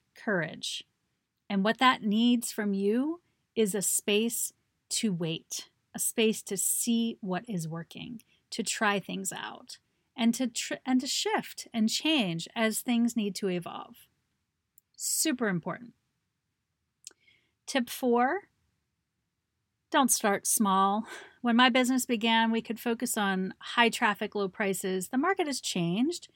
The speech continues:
and now it's so much easier to focus on higher end offerings. Being accessible has always been one of my biggest values. And I've also come to learn that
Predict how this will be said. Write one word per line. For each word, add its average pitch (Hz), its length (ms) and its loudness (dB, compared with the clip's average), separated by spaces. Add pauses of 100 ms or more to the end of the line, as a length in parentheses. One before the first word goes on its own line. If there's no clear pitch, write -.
(380)
and 294 100 0
now 370 160 4
it's 359 120 2
so 381 100 2
much 359 220 0
easier 269 200 0
to 220 80 -2
focus 214 380 -2
on 196 240 0 (240)
higher 220 300 2
end 180 320 -2
offerings. 190 720 -8 (420)
Being 262 220 8
accessible 214 960 0
has 208 160 -4 (100)
always 208 340 2
been 185 300 0
one 190 140 -2
of 185 80 -2
my 175 180 -2 (260)
biggest 196 440 2
values. 170 640 0 (480)
And 185 300 2
I've 185 140 2
also 254 340 0
come 220 240 0
to 202 100 -2
learn 202 720 4
that 185 420 2